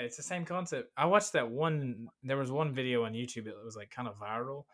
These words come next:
It was that really skinny tattooed guy, and he's slapping the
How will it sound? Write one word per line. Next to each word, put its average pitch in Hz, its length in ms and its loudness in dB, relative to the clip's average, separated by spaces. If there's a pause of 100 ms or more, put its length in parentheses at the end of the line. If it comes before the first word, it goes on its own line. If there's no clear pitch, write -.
(320)
It 127 60 -8
was 120 80 -6
that 104 180 -4
really 131 220 0
skinny 135 520 -2
tattooed 120 560 -2
guy, 131 360 2
and 104 100 -8
he's 107 160 -6
slapping 120 640 0
the 101 100 -6